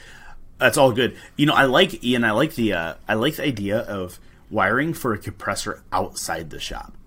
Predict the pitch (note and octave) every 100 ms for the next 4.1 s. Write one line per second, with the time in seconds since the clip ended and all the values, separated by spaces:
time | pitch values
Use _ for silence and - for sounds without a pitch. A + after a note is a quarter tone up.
0 | - F#2 F#2 D#2+ D#2 - - - - -
1 | - - - - A2+ D2+ F#2+ - F2 D#2+
2 | E2 F#2 - - - - - - - -
3 | F#2 F2+ - F2+ - D#2+ D#2 D2+ E2+ G2+